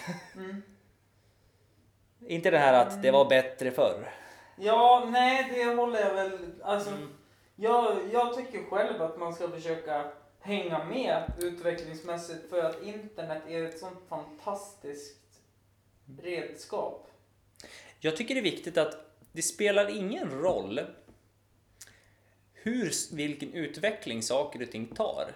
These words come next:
Speaker 2: oavsett i vilken kategori det har.
Speaker 1: Mm.
Speaker 2: Så länge det alltid finns ett aktivt val att du kan välja det här nya roliga, men du kan ligga kvar i det här.
Speaker 1: Mm.
Speaker 2: För finns det alltid en valmöjlighet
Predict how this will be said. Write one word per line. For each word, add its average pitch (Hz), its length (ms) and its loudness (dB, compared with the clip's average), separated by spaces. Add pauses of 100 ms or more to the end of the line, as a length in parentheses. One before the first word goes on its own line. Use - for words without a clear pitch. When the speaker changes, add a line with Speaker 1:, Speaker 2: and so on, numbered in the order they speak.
(240)
Speaker 2:
oavsett 135 520 -2
i - 20 -8
vilken 123 240 -8
kategori 113 440 -6
det 170 100 -2
har. - 320 -2 (240)
Speaker 1:
Mm. 165 100 -10 (380)
Speaker 2:
Så - 180 -4
länge 180 320 4
det - 100 0
alltid - 280 -2
finns 165 220 -6
ett - 120 -10
aktivt 143 540 -6
val - 360 -2
att - 320 -4 (1400)
du - 60 -18
kan 170 160 -4
välja 180 260 0
det 240 80 -2
här 170 60 -4
nya 151 260 0
roliga, 143 360 -2 (560)
men 240 120 -12
du 196 60 -10
kan 160 140 -4
ligga 135 180 -2
kvar - 300 -2
i - 40 -4
det - 60 -8
här. - 220 -8 (100)
Speaker 1:
Mm. 175 300 -14 (1200)
Speaker 2:
För - 80 -14
finns 269 340 -4
det - 80 4
alltid 139 240 4
en 151 60 -6
valmöjlighet 156 920 -2